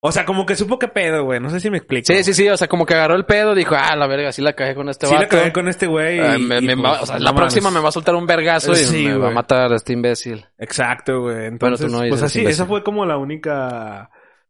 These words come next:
Speaker 1: vez que he tenido como un problema en un trabajo, güey. Así con mi jefe, güey.
Speaker 2: Siempre pasa, ¿no? Y duraste un buen rato ahí, güey.
Speaker 1: No, sí me aventé como pinches tres, cuatro años ahí, güey. O sea, pues toda, casi la mayoría de la,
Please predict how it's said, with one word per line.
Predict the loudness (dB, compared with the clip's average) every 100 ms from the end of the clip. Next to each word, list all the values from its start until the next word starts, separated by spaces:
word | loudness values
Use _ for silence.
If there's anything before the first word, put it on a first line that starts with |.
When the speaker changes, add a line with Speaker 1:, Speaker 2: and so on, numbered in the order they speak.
| _ _ _
Speaker 1:
vez | -4 -2
que | 0 -2
he |
tenido | 0 -2 -2 -2
como | -4
un | -4
problema | -2 -2 0 -2
en | -4
un |
trabajo, | -2 -2 -2 -2 -4
güey. | -2 -2
Así | -2
con | -2 -2
mi |
jefe, | -2 -4 -2 -4
güey. | -4 -8 -2
Speaker 2:
Siempre | 2 2
pasa, | 2 2 2
¿no? | 2
Y | 2 2
duraste | 2 2 -2
un | -6 -4
buen | -2
rato | -2 0 -2
ahí, | -2
güey. | -4 -4 -4
Speaker 1:
No, | -6 -4 -2
sí | 0
me | 0
aventé | 0 -2 -2
como | -2 -2 -4
pinches | -6 -6 -10
tres, | -6 -6
cuatro | -4 -4 -2 -4
años | -2 -4 -4
ahí, | -6 -6
güey. | -6 -4
O | -2
sea, | -2
pues | -2 -2
toda, | 0 0
casi | -2 0
la | 0
mayoría | 0 0 0
de | 0
la, | 0